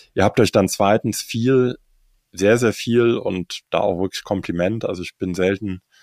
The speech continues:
an Kunden gestoßen, die dann doch durch, durch Wissen derart geglänzt haben, dass sie sagten, "Genau,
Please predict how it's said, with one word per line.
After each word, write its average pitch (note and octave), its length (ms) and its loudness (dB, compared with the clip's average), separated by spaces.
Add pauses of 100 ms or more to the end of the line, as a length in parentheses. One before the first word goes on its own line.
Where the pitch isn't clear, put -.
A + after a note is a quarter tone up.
(480)
an F2 120 -8
Kunden G#2 240 -4
gestoßen, F#2+ 500 0
die F2+ 120 0
dann E2+ 220 0
doch - 360 -2
durch, - 340 -6
durch F2 260 -6
Wissen G2+ 420 -2
derart F#2+ 360 0
geglänzt F#2+ 560 -2
haben, F2+ 180 -6
dass E2 120 -6
sie E2 40 -8
sagten, F2 260 -6
"Genau, F2+ 360 -2